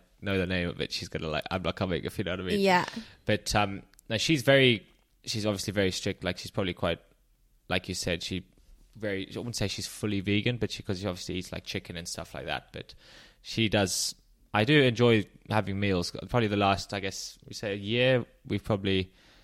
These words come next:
Speaker 1: she's probably done a lot more cooking, like, of different type of meals, like, maybe more plant-based meals, where I've actually really enjoyed. I've probably never ever in my life tried these type of things, and
Speaker 2: Mm.
Speaker 1: I'm quite stubborn when, when she says, "Oh, just try it," and, like,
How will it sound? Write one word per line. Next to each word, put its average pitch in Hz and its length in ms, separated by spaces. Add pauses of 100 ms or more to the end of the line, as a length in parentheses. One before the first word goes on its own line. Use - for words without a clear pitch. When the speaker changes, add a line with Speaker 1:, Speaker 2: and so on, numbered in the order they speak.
(240)
Speaker 1:
she's - 160
probably 101 220
done 98 120
a 95 60
lot 101 180
more 98 200
cooking, 90 640 (160)
like, 90 180
of 92 100 (580)
different 98 320
type 92 240
of 92 80
meals, 90 320
like, 85 160
maybe 92 240
more 95 180
plant-based 98 640
meals, 90 220
where 90 280 (380)
I've 107 100
actually 113 280
really 98 300
enjoyed. 92 420
I've 90 140
probably 101 180
never 92 220
ever 92 200
in 90 60
my 90 120
life 90 460 (360)
tried 95 340
these 90 160
type 85 160
of 87 80
things, 87 280
and 208 180
Speaker 2:
Mm. 185 140 (280)
Speaker 1:
I'm - 100
quite - 240
stubborn 92 520
when, 87 340 (440)
when 92 160
she - 180
says, 87 240
"Oh, 92 200
just - 180
try 95 300
it," - 100
and, 90 80
like, 85 180